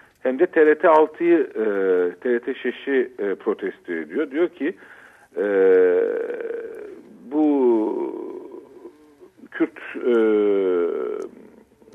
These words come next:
şeyden, Mardin Artuklu Üniversitesi'nden, e, ayrılıyorum çünkü ok-, okulda küçücük bir birim kurdunuz. Bir lütuf gibi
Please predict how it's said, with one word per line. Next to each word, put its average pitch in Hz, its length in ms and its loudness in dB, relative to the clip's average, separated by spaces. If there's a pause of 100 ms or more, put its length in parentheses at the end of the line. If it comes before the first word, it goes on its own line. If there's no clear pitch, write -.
(800)
şeyden, 139 380 2
Mardin 131 640 0
Artuklu 131 520 -4
Üniversitesi'nden, 123 840 -4 (540)
e, 104 60 0 (2500)
ayrılıyorum 160 520 6 (100)
çünkü 160 360 -8 (280)
ok-, - 380 -4
okulda 185 400 4
küçücük 170 420 -8
bir 170 120 -6
birim 180 220 2
kurdunuz. 120 480 -4 (300)
Bir 147 180 -6
lütuf 156 340 -2
gibi 110 300 -2